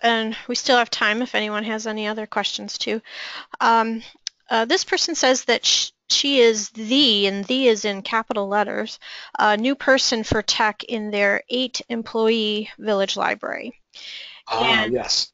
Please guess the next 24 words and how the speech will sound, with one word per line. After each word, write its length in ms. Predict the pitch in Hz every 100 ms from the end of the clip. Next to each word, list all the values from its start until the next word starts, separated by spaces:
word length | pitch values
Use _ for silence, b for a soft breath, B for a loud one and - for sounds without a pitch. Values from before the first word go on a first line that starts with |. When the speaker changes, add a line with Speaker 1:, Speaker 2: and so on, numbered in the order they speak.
| _
Speaker 1:
and 500 | 247 247 240 240 233
Speaker 2:
Well, 120 | 233 139
congratulations. 840 | 143 170 180 156 156 175 127 113
That, 260 | 135 143 -
that 280 | 135 139 135
ratio 540 | 147 165 262 139 117
is 120 | 113
awesome, 440 | 127 139 - - -
Speaker 1:
<laughs> 100 | _
Yeah. 60 | - -
Speaker 2:
actually. 500 | 127 269 220 123 117 B B B B
Applaud 260 | - 151 156
your 100 | 139
library 440 | 143 147 147 127
for 160 | 123 139
investing 520 | 123 123 - 139 131 B B B
in 220 | 135 123
you. 320 | 120 147 - - _ _ -
That's 160 | - -
great. 420 | 135 135 - - _ -
Speaker 1:
Yep. 220 | 220 - - B B B
So 380 | - 302 277 269
she 220 | - 359 370
says 560 | - 320 320 294 -